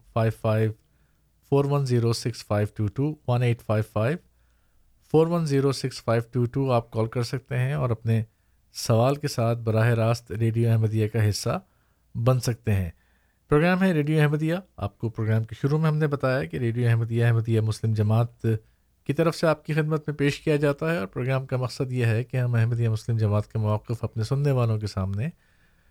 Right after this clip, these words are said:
پیش کریں۔ جو بھی بات کریں گے، جو بھی سوال آپ کریں گے، کوشش یہی ہوتی ہے ہماری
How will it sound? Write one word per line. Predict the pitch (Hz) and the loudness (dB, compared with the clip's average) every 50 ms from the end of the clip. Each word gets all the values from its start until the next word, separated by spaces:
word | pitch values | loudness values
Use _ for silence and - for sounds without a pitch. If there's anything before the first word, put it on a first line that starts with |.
| _ _ _ | _ _ _
پیش | - 143 147 147 | 0 0 0 0
کریں۔ | - 165 156 175 185 | 0 -2 -2 0 0
جو | 180 165 156 | -2 -2 -2
بھی | 160 156 | -2 -2
بات | 143 131 127 131 127 - _ | 0 0 0 0 -2 -4 _
کریں | - 127 123 127 131 127 | -6 -4 -4 -4 -4 -2
گے، | 127 127 123 | -2 -2 0
جو | 123 117 | 0 0
بھی | 117 120 | 0 -2
سوال | 117 - 110 98 101 113 127 127 | -2 -2 0 0 2 2 2 2
آپ | 123 120 120 - - | 2 0 -2 -4 -6
کریں | - 117 120 120 120 | -4 -2 0 0 0
گے، | 117 120 | 0 -2
کوشش | 120 - 113 107 - - 123 117 - | -4 -2 -4 -4 -2 -4 -4 -2 0
یہی | 123 127 131 | 2 2 2
ہوتی | 123 120 - - 117 | 2 0 0 0 0
ہے | 117 | 2
ہماری | 117 113 113 107 104 117 135 | 2 2 2 0 0 -2 -4